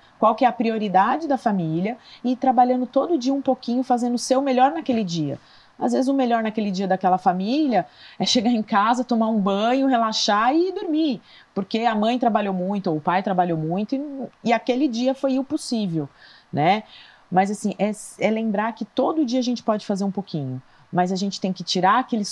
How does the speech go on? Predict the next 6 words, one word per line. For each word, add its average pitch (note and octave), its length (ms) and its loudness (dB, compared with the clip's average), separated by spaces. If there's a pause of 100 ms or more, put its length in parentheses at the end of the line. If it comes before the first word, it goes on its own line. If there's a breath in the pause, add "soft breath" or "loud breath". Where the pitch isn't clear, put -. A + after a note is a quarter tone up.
(140)
sonhos F#3 760 -2
enormes, E3 580 2
cheios F3 340 -2
de D#3 100 -8
coisa, F#3+ 520 -2 (480 loud breath)
e, F#3 460 -2